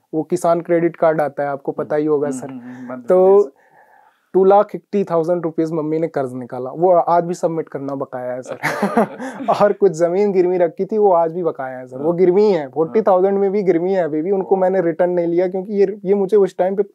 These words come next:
Speaker 1: पुश करती हैं अभी भी
Speaker 2: हम्म।
Speaker 1: कि मैं इस कंडीशन से आया हूँ, मुझे ये चीज भूलना नहीं
Speaker 2: ये
Speaker 1: चाहिए मुझे।
Speaker 2: इंस्पायर करती है।
Speaker 1: हाँ, इसलिए मैंने उसको मतलब अभी भी गिरवी रखा है,
Speaker 2: हम्म।
Speaker 1: रहने दिया।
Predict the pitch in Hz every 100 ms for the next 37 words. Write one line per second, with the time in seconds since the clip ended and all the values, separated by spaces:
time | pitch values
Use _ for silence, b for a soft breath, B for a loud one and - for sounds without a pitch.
0 | _ _ _ _ - 196 - 165 175 175
1 | 151 143 131 120 113 104 b b _ 160
2 | 160 170 - 165 160 151 170 165 147 147
3 | 170 165 180 170 165 139 143 151 156 135
4 | 151 180 180 165 139 139 113 - 147 175
5 | 156 - 185 220 233 226 214 202 208 175
6 | 170 190 175 160 180 190 202 175 160 160
7 | 139 - 131 127 151 143 135